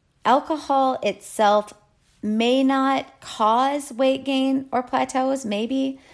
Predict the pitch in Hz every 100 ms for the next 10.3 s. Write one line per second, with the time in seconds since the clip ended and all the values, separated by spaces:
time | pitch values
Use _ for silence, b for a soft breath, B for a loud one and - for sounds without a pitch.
0 | B B B 226 220 202 - 226 220 -
1 | - - 247 240 254 285 - 226 233 208
2 | 214 233 - 226 196 - 190 185 214 254
3 | B B B 202 196 190 196 202 - 226
4 | - 208 190 180 180 180 185 175 - -
5 | 233 233 208 185 170 180 b b b _
6 | - 202 233 190 202 - 202 190 190 180
7 | 175 165 170 - 165 175 156 - - -
8 | - b b b _ _ _ _ - -
9 | 240 247 247 247 294 294 254 214 208 220
10 | 226 240